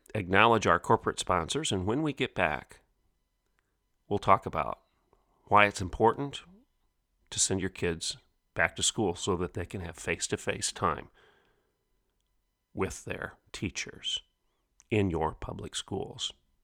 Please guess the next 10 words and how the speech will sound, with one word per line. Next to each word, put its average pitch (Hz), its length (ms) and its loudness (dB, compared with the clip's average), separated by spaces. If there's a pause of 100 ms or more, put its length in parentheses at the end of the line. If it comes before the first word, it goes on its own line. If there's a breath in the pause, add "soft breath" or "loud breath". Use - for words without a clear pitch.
(140)
that 104 180 2
are 95 60 2
controlled 110 680 2
by - 400 0 (1200)
President 90 380 -2
Biden 98 380 4 (1300)
and 101 120 -2
the 87 40 -2
Democratic - 560 -6
Party. - 380 -6